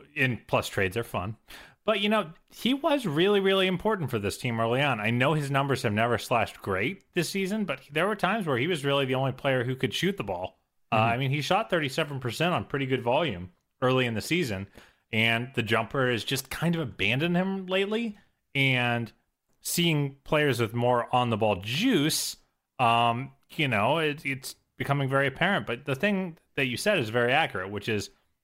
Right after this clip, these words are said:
Speaker 1: if he's not earning the minutes, um, they are under no obligation to give them to him. Uh,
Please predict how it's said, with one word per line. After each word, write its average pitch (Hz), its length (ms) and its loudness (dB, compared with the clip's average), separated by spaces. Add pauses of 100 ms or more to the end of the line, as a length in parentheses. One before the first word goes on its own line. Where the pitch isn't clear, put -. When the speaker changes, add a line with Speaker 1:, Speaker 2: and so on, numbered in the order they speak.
(560)
Speaker 1:
if 135 160 0
he's 175 180 2
not 214 460 2
earning 151 340 4
the 110 80 0
minutes, 117 580 0 (380)
um, 107 440 0 (300)
they 131 240 2
are 147 80 4
under 135 220 2
no 127 200 2
obligation 113 520 0
to 92 60 -4
give 104 180 0
them 87 180 -4
to 117 100 -8
him. 101 240 -10 (500)
Uh, 107 260 4